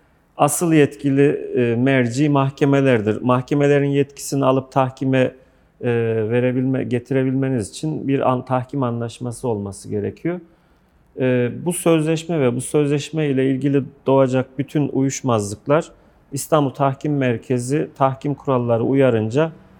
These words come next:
nihai olarak tahkim yoluyla çözümlenir. Bu şekilde bir, e, ifade, e, artık o sözleşmeden doğan bütün uyuşmazlıkların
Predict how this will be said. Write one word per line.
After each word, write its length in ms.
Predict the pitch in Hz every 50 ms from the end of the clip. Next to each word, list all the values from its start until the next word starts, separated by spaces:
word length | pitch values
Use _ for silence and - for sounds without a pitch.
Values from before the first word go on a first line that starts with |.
| - - _ -
nihai 420 | 139 139 139 151 151 147 139 127
olarak 320 | 120 117 120 123 151 165 160 - - - -
tahkim 460 | - 139 135 123 - - 156 147 139
yoluyla 400 | 131 120 113 110 110 120 151 156 156
çözümlenir. 720 | - 151 143 127 135 135 131 120 117 101 98 95 - - _ _ _ _ _ _ _ _ _ _ _ -
Bu 80 | 180
şekilde 560 | 180 - - 170 - - 165 156 147 156 151
bir, 280 | 143 151 151 143 - - - - -
e, 340 | 135 131 127 127 123 - - - _ _ _ _ _
ifade, 720 | - 139 - - 170 151 131 120 117 139 165 185 190 - - - _ - -
e, 300 | 123 120 120 120 - - -
artık 340 | - 135 135 135 - - -
o 80 | 156
sözleşmeden 720 | 147 156 - 147 139 135 131 - - 139 131 135 135 135 127
doğan 260 | 131 131 127 135 135
bütün 220 | 135 - - 147
uyuşmazlıkların 880 | 123 113 110 - - 123 117 113 110 107 110 - - 123 120 131 165 175